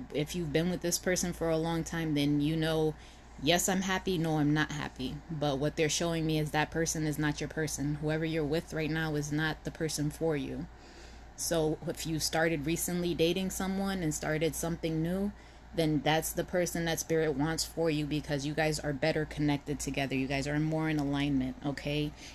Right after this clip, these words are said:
And you have to release, uh, your old patterns. Now, when I say old patterns, I mean, like, literally, like, your old life, because I, I'm in the process of healing. So I'm in the in-between phase of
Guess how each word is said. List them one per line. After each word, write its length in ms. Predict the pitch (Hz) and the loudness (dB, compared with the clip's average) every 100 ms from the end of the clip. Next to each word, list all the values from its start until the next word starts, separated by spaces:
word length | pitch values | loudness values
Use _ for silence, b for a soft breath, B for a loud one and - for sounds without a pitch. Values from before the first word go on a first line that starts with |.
| - | -2
And 160 | 156 | 0
you 60 | 160 | 2
have 300 | 160 175 180 | 2 2 2
to 140 | - 175 | -2 0
release, 880 | 165 151 170 175 160 - - - - | -2 -2 0 0 0 -4 -4 -6 -4
uh, 300 | 147 160 160 | -2 0 -2
your 180 | 170 180 175 | 0 0 4
old 240 | 185 175 | 2 2
patterns. 720 | - 185 170 147 151 147 - - - B B - - - - - - - - 175 | -6 -2 0 -2 -4 -6 -8 -14 -20 B B -18 -18 -20 -20 -20 -18 -16 -6 0
Now, 520 | 165 170 156 147 180 - - B B B B B - - | 2 2 2 -2 -8 -14 -20 B B B B B -16 -4
when 180 | 180 190 | 0 2
I 100 | 190 | 2
say 240 | 233 233 | 6 6
old 240 | - 208 | 6 2
patterns, 520 | - 190 185 185 185 - | 0 -2 -2 0 -2 -2
I 80 | 180 | -2
mean, 600 | 180 180 180 170 165 160 - | 0 2 2 0 -2 -4 -4
like, 200 | 156 139 - | -2 -2 -4
literally, 480 | 160 190 190 180 175 | 2 4 4 2 2
like, 220 | 170 156 - - | 2 0 -4 -2
your 140 | 165 - | 0 2
old 240 | 180 165 | 2 2
life, 520 | 143 127 - - - - - - 156 | -4 -6 -10 -18 -18 -18 -18 -8 -6
because 580 | 143 165 147 143 165 - - - | -4 0 0 -2 -8 -12 -16 -8
I, 220 | 123 147 - | -6 -6 0
I'm 260 | 165 202 | 2 4
in 80 | 190 | 4
the 80 | 185 | 2
process 400 | - 170 160 156 | 0 0 0 -2
of 100 | 151 | -2
healing. 360 | 170 151 135 139 | 0 -2 -2 -2
So 240 | - 147 | 0 0
I'm 240 | 143 151 | 2 2
in 140 | 156 156 | 2 0
the 140 | 151 | 0
in-between 640 | 156 156 147 - 165 160 151 | 0 0 0 0 0 2 2
phase 400 | 151 147 147 - | 4 4 4 0
of 320 | 151 143 | 0 0